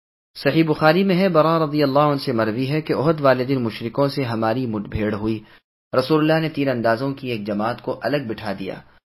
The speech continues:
اور ان کی سرداری عبداللہ بن جبیر رضی اللہ عنہ کو سونپی اور فرما دیا کہ اگر تم ہمیں ان پر غالب آیا ہوا دیکھو تو بھی یہاں سے نہ ہٹنا، اور وہ ہم پر غالب آ جائیں تو بھی تم اپنی جگہ نہ چھوڑنا۔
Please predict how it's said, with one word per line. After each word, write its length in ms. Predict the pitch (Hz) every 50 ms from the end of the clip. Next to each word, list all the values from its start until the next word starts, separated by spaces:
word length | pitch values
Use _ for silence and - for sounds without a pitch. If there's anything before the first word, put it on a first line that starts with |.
| _ _ -
اور 120 | 120 135
ان 120 | 143 143
کی 120 | 139 143 135
سرداری 580 | - - 117 110 104 107 120 120 123 135 143
عبداللہ 420 | 131 117 101 107 117 113 113 117 131 139 131
بن 160 | 123 113 107
جبیر 460 | 101 107 110 101 113 117 127 131 135 -
رضی 340 | - 127 147 139 135 123
اللہ 200 | 113 107 104 107
عنہ 460 | 117 117 110 110 101 98 107 117 117 107
کو 160 | - - -
سونپی 440 | - - 101 98 92 - 131 139 139 - - _ _ _ _ _ -
اور 140 | - 131 123 - -
فرما 340 | - 123 123 123 135 143 143
دیا 360 | 131 139 135 139 143 156 160
کہ 160 | 151 - - -
اگر 380 | 113 120 117 120 147 156 165
تم 280 | 160 165 - 147 143 131
ہمیں 420 | 113 120 113 113 120 131 139 - -
ان 180 | 127 117 107
پر 200 | 104 113 113 110
غالب 360 | 101 104 107 117 127 139 143 - - -
آیا 340 | 104 110 113 117 120 120
ہوا 260 | 110 107 104 104 101 98 -
دیکھو 360 | 110 110 107 110 - 143 156 160 - - _ _ _ _ -
تو 120 | 170 180
بھی 180 | 175 185 202 175
یہاں 220 | 139 110 120 123
سے 180 | 117 - - 90
نہ 60 | 98 101 104 113
ہٹنا، 280 | 101 - 113 127 139 143 - - - _ _ _ -
اور 120 | - 117 107 113
وہ 180 | 151 160 143
ہم 80 | 147 143
پر 180 | 139 151 147 131
غالب 380 | 120 120 123 135 143 - -
آ 120 | 117 120 120
جائیں 240 | 117 127 131 139 135 135
تو 180 | - 135 131 120
بھی 160 | 117 139 151
تم 180 | 147 143 127
اپنی 240 | 120 110 - - 110
جگہ 260 | 104 107 104 107 101 -
نہ 80 | - 107
چھوڑنا۔ 420 | 101 - - 113 110 107 107 110